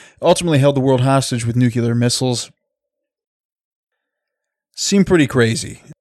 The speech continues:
And some of the things that were going on in the movie,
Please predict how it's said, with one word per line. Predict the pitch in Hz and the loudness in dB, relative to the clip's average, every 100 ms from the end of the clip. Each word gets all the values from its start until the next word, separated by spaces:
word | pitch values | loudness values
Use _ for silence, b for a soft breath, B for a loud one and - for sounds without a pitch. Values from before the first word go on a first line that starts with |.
| _ _ _ _ _ _ _ - | _ _ _ _ _ _ _ 0
And | 160 165 156 123 - _ b b b b - | 2 4 4 0 -8 _ b b b b -6
some | - 202 | 0 0
of | |
the | 170 | 0
things | - 160 151 | 0 -2 0
that | 139 | -2
were | 123 | 0
going | 123 131 | 0 0
on | 131 156 | 0 0
in | |
the | 165 | 0
movie, | 170 170 185 175 | 0 0 -2 -4